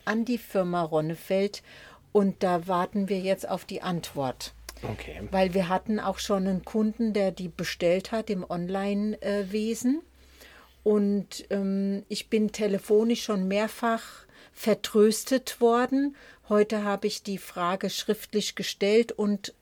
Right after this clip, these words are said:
Speaker 1: ähm, erwarte jetzt die
Speaker 2: Mhm.
Speaker 1: Antwort. Ich gebe dir dann Bescheid. Ich leite dir die Antwort weiter, dann weißt du das.
Speaker 2: Alles klar.
Speaker 1: Okay, Dennis,
Speaker 2: Das
Speaker 1: dann
Speaker 2: machen wir so.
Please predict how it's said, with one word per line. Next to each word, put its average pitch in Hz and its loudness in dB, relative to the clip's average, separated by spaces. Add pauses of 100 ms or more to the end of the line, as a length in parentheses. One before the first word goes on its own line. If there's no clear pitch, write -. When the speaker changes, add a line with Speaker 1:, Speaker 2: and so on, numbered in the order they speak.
(280)
Speaker 1:
ähm, 185 0
erwarte 185 0
jetzt 175 0
die - -2
Speaker 2:
Mhm. - -6
Speaker 1:
Antwort. 170 0
Ich - -10
gebe 180 -4
dir 175 0
dann 156 -4
Bescheid. 135 -6 (320)
Ich - -4
leite 220 6
dir 214 0
die 208 -2
Antwort 185 -2
weiter, 165 0
dann 170 -2
weißt 143 -2
du 156 -6
das. - -10
Speaker 2:
Alles 120 -2
klar. 101 2 (240)
Speaker 1:
Okay, 277 2
Dennis, 214 0
Speaker 2:
Das - -12
Speaker 1:
dann - 6
Speaker 2:
machen 135 6
wir 151 6
so. 190 2